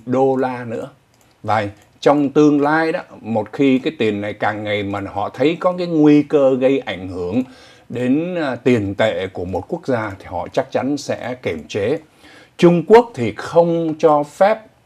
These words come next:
sử dụng đồng tiền ảo, mà Trung Quốc lại muốn tạo ra một cái đồng tiền,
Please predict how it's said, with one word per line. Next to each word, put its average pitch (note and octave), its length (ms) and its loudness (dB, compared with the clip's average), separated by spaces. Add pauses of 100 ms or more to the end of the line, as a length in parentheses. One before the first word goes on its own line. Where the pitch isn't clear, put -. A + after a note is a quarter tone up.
(420)
sử G2 320 -2
dụng G#2+ 260 -4
đồng G2 160 -2
tiền G2 240 -6
ảo, E2+ 260 -8
mà F#2+ 140 -8
Trung B2+ 280 2
Quốc - 220 0
lại G2+ 140 -2
muốn F#3 500 4 (360)
tạo G2+ 280 -2
ra A2 300 -2
một F#2+ 220 -8
cái C#3 100 -6
đồng G2 240 -2
tiền, F2+ 340 -6